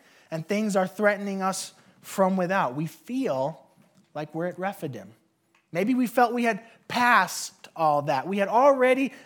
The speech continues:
gotten through so much, and we felt like it was time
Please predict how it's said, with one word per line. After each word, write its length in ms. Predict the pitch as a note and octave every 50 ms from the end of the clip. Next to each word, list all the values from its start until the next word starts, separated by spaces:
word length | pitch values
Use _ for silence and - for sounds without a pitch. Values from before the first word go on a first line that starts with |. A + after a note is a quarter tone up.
| _ F3
gotten 380 | E3 A3+ A#3 G#3+ G#3+ A3 G3+ F3+
through 320 | - A3 B3 B3 A#3+ A#3+
so 360 | - - - - A3+ A#3 A#3 A3+
much, 420 | G#3+ G3+ G#3 G#3+ A3 G#3+ G#3+ - - - - _
and 120 | - E3+ F3
we 80 | F3
felt 340 | D#3+ - - A3+ A3+ A#3+ A3+
like 160 | A3 G#3 F3+
it 80 | F3+ E3+
was 140 | D#3 D3 -
time 480 | - - - G3+ G#3 G3 G3+ G3 G3